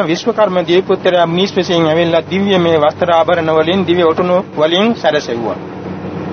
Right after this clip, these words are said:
ඉතින් යානාවට නැගී යනකොට යන්න හදනකොටම මෙන්න පණිවිඩයක් ආවා.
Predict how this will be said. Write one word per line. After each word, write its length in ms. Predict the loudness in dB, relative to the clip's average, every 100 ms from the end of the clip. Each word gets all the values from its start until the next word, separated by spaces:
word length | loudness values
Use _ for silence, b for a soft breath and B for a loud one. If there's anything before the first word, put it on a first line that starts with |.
| -8 -6
ඉතින් 240 | -4 0
යානාවට 560 | 2 4 2 2 0 0
නැගී 320 | -2 -2 0
යනකොට 380 | 0 0 0 0
යන්න 200 | 0 0
හදනකොටම 640 | 0 0 2 2 2 2 2
මෙන්න 240 | 2 0
පණිවිඩයක් 640 | 2 2 2 2 2 2 2
ආවා. 400 | 2 4 2